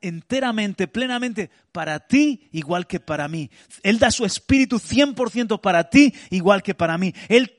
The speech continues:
Él pagó el mismo precio por cada uno de nosotros en la cruz del Calvario y nos ama y nos anhela celosamente.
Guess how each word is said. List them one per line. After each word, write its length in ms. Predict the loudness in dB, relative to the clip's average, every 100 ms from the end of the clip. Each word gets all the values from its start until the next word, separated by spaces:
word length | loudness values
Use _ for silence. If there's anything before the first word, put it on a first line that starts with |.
| 0
Él 160 | 0
pagó 260 | 4 4 4
el 100 | 0
mismo 300 | -2 -4 -4
precio 380 | -4 -8 -8 -8
por 260 | -6 -6
cada 340 | -2 0 0 2
uno 300 | 2 4 0
de 100 | 0
nosotros 520 | -2 0 -4 0 2
en 80 | 2
la 120 | 2
cruz 200 | 2 4
del 160 | 2 2
Calvario 580 | 0 2 2 2 0 -2 -4
y 120 | -2
nos 280 | 0 -2 -4
ama 380 | -6 -6 -6 -8
y 60 | -8
nos 240 | -10 -8
anhela 440 | -10 -8 -8 -10
celosamente. 880 | -10 -4 -4 -4 -8 -10 -14 -18 -20